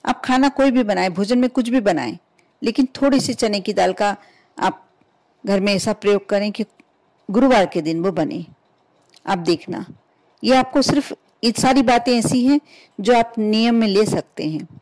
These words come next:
आपको कोई पूजन पाठ नहीं करना, कोई अर्चना नहीं करना। मैंने ये नहीं कहा कि आप मंदिर में बैठ के जाप करो, मंत्र करो, लेकिन ये कार्य आप नियम में बना सकते हैं। गुरुवार के दिन पीले वस्त्र पहने, ये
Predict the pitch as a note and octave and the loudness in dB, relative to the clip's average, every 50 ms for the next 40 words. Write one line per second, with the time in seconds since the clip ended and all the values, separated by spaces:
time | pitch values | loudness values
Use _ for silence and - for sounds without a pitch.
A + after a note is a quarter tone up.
0 | _ _ _ _ _ - - F#3 - - G#3+ - - A3+ G#3 A3 - G#3 F3+ A3 | _ _ _ _ _ -8 -8 -6 -4 -4 -2 0 0 0 0 0 -4 -4 -2 -2
1 | G#3+ G3 - G3 F#3+ F#3+ - F#3+ F#3 F#3+ F#3 - F#3+ F#3 F#3 F#3 F#3+ - G#3 G3+ | -2 0 0 0 0 -2 -2 -4 -4 -4 -2 -4 -4 -2 -2 -4 -4 -2 -2 -2
2 | - - - G#3 G#3 - A3 A3+ G#3+ G#3 G3 G3 F#3+ F#3 - - F3+ F3 F3+ F3 | -2 0 -2 -2 -2 -4 -4 -2 -2 -2 -2 -4 -4 -4 -4 -4 -4 -4 -4 -6
3 | F3 - _ _ _ _ _ - G#3+ A#3 A#3+ B3 B3 A#3+ B3 A#3 A#3 A3+ A3 - | -6 -8 _ _ _ _ _ -4 0 2 2 4 4 4 4 2 2 0 0 0
4 | A3+ G#3+ G#3 G#3+ - G3+ G3 - F#3+ F#3 F#3 F3 F#3 F#3+ F#3+ F3 F3+ F3 - F#3+ | 0 0 0 0 -2 -4 -2 -2 -4 -4 -2 -2 -2 -2 -2 -4 -4 -4 -2 -2
5 | F3+ D#3+ F#3 E3+ E3 - - - F3+ F3+ F3 F3 F3 F3 F3+ F3+ E3 F#3+ F3+ - | -2 -2 -2 -4 -4 -4 -6 -4 -2 -2 -2 -2 -2 -4 -4 -6 -6 -8 -8 -8
6 | F3 F3 F3+ G#3+ - _ _ _ _ _ _ _ _ _ - A3+ A3 - B3+ B3 | -8 -8 -8 -8 -12 _ _ _ _ _ _ _ _ _ -2 -2 0 2 2 2
7 | B3 A#3+ - A3+ A3+ A3+ A3+ A3 A3 A#3 A#3 - - - _ _ _ _ - G#3 | 2 2 2 0 2 2 2 2 2 0 -2 -6 -20 -20 _ _ _ _ -2 2
8 | G#3+ A#3 B3 A3 G3 F3 D3+ D3 D3 C3 - D#3 - - - - A#3 A#3 G3+ G#3 | 4 4 4 4 2 0 -2 -2 -4 -4 -6 -6 -8 -10 -8 -6 -4 -2 0 2
9 | A3+ A3 F#3+ G3 F#3+ F#3 - - F#3+ F#3+ G3 F#3 - G#3 F#3+ F#3+ F#3+ F3 F#3+ G3 | 2 4 4 4 2 2 0 -2 -4 -2 -4 -4 -2 0 0 2 2 2 2 0
10 | F3+ - - G#3+ - G#3 G3 G3 G3+ A3 - _ _ _ _ _ _ _ _ _ | 0 -2 -4 -4 -4 -4 -4 -4 -4 -8 -12 _ _ _ _ _ _ _ _ _
11 | _ _ _ _ _ - - | _ _ _ _ _ -16 -16